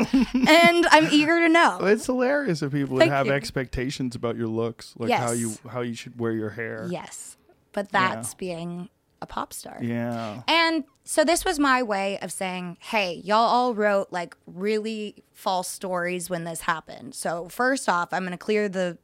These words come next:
Speaker 1: the air. I'm gonna tell you what really happened. Secondly, I'm going to show you that I'm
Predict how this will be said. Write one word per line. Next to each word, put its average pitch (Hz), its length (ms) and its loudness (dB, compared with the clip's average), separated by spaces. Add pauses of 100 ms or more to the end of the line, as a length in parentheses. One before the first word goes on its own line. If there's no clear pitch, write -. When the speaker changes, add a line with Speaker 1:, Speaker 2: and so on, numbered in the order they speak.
(100)
Speaker 1:
the 180 120 -2
air. 170 180 -4
I'm 170 80 -6
gonna 175 120 -8
tell 202 160 -4
you 190 100 -4
what - 160 -10
really 190 300 -4
happened. 151 500 -12 (560)
Secondly, 214 920 0 (1040)
I'm 208 300 0
going 202 300 0
to 190 340 -4 (120)
show 220 260 0
you 208 220 0
that 180 160 0
I'm 175 220 -6